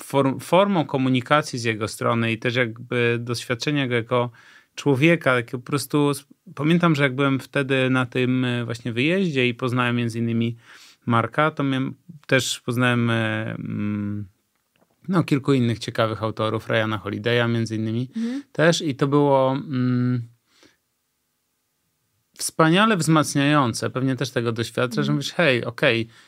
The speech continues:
Speaker 1: to są ludzie, którzy w kategorii zbliżonej do tego, co ja robię, są po prostu top na świecie”.
Speaker 2: Mhm.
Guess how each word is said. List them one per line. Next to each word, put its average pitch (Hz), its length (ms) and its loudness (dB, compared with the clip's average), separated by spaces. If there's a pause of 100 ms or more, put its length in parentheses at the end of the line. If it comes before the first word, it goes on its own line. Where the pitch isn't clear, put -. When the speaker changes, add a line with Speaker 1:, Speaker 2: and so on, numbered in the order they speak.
(140)
Speaker 1:
to 160 120 -4
są 160 380 2
ludzie, 151 340 2
którzy 131 360 -6
w - 240 -18
kategorii 139 680 0
zbliżonej 131 460 0
do 127 80 -4
tego, 135 240 0
co 135 160 -4
ja 143 180 6
robię, 123 520 2
są 117 200 -8
po 117 60 -12 (100)
prostu 131 300 -4
top 139 460 0 (120)
na 127 100 -6
świecie”. 120 480 0
Speaker 2:
Mhm. 220 460 -4